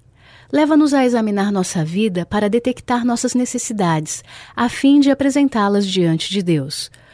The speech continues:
O exame de nossa vida interior nos ajuda a crescer psicológica e espiritualmente. Ensina-nos a ser agradecidos.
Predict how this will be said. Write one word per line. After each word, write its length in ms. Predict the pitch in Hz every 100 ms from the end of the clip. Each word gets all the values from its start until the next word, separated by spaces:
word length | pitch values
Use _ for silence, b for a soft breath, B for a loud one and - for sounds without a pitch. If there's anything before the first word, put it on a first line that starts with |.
| B B
O 60 | 233
exame 280 | 214 254
de 100 | 262
nossa 320 | 233 214 - 196
vida 220 | 214 226
interior 560 | 226 214 180 190 202
nos 180 | 196 196
ajuda 480 | 190 170 175 208 202
a 60 | 202
crescer 500 | - 185 - 220 -
psicológica 1080 | - 247 - 240 202 190 220 240 269 294 - _
e 120 | 254
espiritualmente. 1000 | 220 - 208 208 233 233 147 135 - - _ b b b b b b b _
Ensina-nos 800 | 220 202 - 285 254 202 180 - -
a 100 | 208
ser 240 | - 226
agradecidos. 1040 | 202 185 226 240 233 - 170 147 156 - -